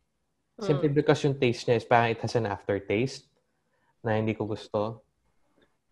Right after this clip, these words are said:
Speaker 1: Yun yung
Speaker 2: Ano
Speaker 1: mga
Speaker 2: ba siya?
Speaker 1: after-,
Speaker 2: Ah, para
Speaker 1: parang
Speaker 2: siyang
Speaker 1: met-,
Speaker 2: oily?
Speaker 1: ano, mm, parang, uh, not that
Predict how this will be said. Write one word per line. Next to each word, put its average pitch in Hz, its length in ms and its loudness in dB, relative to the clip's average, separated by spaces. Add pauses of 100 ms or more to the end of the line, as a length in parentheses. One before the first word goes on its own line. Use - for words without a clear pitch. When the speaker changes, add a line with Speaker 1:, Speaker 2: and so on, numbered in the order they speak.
(120)
Speaker 1:
Yun 123 320 2
yung 123 80 0
Speaker 2:
Ano 123 80 4
Speaker 1:
mga - 80 2
Speaker 2:
ba 110 120 2
siya? 220 200 4
Speaker 1:
after-, 208 320 4
Speaker 2:
Ah, 214 320 8
para 240 240 4
Speaker 1:
parang 226 80 4
Speaker 2:
siyang 233 280 4 (440)
Speaker 1:
met-, - 240 -2
Speaker 2:
oily? 202 320 6
Speaker 1:
ano, 226 320 -4 (720)
mm, 151 1400 0
parang, 123 640 0
uh, 110 160 -4
not 120 320 -4
that 120 160 -2